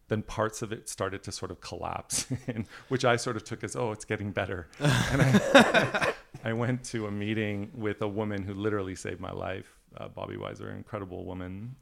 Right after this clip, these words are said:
Speaker 1: um, whose husband is a neurosurgeon. And she's like, "What is up with your leg?" I'm like, "Ah, it's, I don't know what it is. It's weird. It's like, you know, but it's, it kind of feels like maybe it's getting better." And she's like, "Okay, we're going to the hospital right now." I'm like, "No, we have this huge meeting with,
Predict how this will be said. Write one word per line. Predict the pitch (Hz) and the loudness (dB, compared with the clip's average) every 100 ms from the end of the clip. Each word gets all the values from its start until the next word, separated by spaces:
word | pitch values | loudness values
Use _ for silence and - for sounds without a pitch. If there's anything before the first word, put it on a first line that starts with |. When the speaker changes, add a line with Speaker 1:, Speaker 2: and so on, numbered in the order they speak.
| - | -18
Speaker 1:
um, | 107 98 92 90 87 95 120 _ | -10 -8 -6 -8 -10 -14 -18 _
whose | - 110 92 - | -10 -10 -10 -12
husband | 113 98 107 98 | -10 -8 -6 -6
is | 90 | -6
a | |
neurosurgeon. | 92 95 98 95 90 92 87 - 107 _ - - - _ _ _ _ | -6 -4 -4 -6 -8 -10 -12 -12 -16 _ -20 -20 -20 _ _ _ _
And | 117 | -8
she's | - 117 | -6 -8
like, | 117 110 104 - _ | -8 -8 -10 -20 _
"What | 98 131 - | -6 -6 -6
is | 135 | -10
up | 127 - - | -10 -12 -16
with | 123 - | -14 -8
your | 107 | -6
leg?" | 95 95 107 | -4 -6 -6
I'm | 135 | -8
like, | 139 | -6
"Ah, | 139 139 | -4 -2
it's, | 127 123 - - - | -2 -4 -10 -12 -10
I | 135 | -6
don't | 147 | -2
know | 127 | 0
what | 113 | 0
it | 104 101 | -2 -2
is. | 107 98 | -2 -2
It's | 95 - | -8 -8
weird. | 104 107 107 104 | -4 -2 -2 -4
It's | 101 - | -6 -8
like, | 101 - | -12 -8
you | 104 | -6
know, | 98 | -6
but | 92 95 | -6 -8
it's, | 95 - _ _ _ _ | -10 -16 _ _ _ _
it | 107 | -14
kind | - 120 | -4 -2
of | 113 | -2
feels | - 107 104 101 - - | -4 -2 -2 -4 -8 -10
like | 107 92 | -10 -6
maybe | 95 95 98 | -6 -4 -6
it's | - | -6
getting | 98 95 | -6 -4
better." | 92 92 | -4 -4
And | 90 | -6
she's | 95 101 | -8 -10
like, | 90 | -10
"Okay, | - 92 | -10 -10
we're | 90 | -10
going | - 101 | -8 -6
to | 98 | -6
the | 87 | -6
hospital | 92 90 101 92 | -6 -6 -6 -4
right | 92 | -4
now." | 95 | -6
I'm | 95 | -8
like, | 92 104 | -8 -8
"No, | 147 | -8
we | 139 | -8
have | 113 | -8
this | 110 | -10
huge | - 127 113 | -8 -8 -6
meeting | 139 156 147 131 | -8 -4 -2 0
with, | 120 | 0